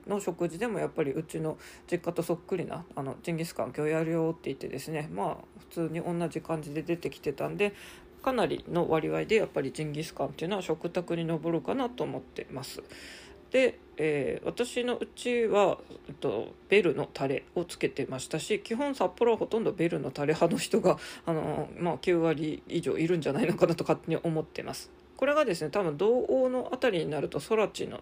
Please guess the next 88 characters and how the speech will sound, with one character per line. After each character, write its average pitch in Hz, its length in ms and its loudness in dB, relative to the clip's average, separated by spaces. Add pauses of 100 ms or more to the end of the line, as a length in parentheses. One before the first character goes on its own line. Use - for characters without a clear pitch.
タ 147 160 0
レ 151 180 2 (140)
の 202 100 2
人 175 240 0
が 139 100 2
増 165 160 0
え 151 60 4
て 135 140 -2
く - 80 0
る - 160 0
ら 143 120 0
し - 200 -6
い - 40 -8
と - 120 -6
い 143 40 0
う - 40 -6
こ - 100 -4
と 98 140 -6
で - 60 -6
で 69 100 -4
す - 100 -8
ね、 160 140 -4 (300)
私 247 180 0
は 240 100 6
も 165 120 2
う - 40 -4
断 175 240 2
然 175 220 0
ベ 165 160 4
ル - 120 0
の - 200 -6
味 - 340 -6
で 131 120 -6
す - 100 -12
ね。 143 240 -4 (1080)
で、 180 340 6
ま 196 300 2
あ、 - 60 -20 (600)
そ 202 80 0
の 180 200 4
松 202 340 2
仁 247 200 0
と 170 120 2
か 165 160 4
の 160 160 4
味 185 180 2
付 - 280 0
け 214 40 0
の 214 140 2
ラ 226 100 4
ム 190 160 2
と - 220 2
こ 151 160 -2
の 139 320 0
味 160 260 2
が 180 180 6
な 185 140 0
く - 140 -14
て、 196 380 6
そ 165 120 -4
の 143 160 -4
ベ 170 220 4
ル 151 100 0
の 151 80 -6
タ 147 160 -2
レ 143 80 0
と 143 140 -4
か - 80 0
を - 100 -2
つ - 100 -12
け 156 120 4
る 147 80 0
の - 80 -2
は 143 100 0
ま 196 140 0
た 302 120 2
ち - 60 -6
ょ 294 60 0
っ - 40 -6
と - 200 0
味 156 160 -2
が 156 100 0
違 160 240 -2
っ 160 40 -4
て - 200 -10
で 135 100 -6
す 139 100 -10
ね、 156 220 -6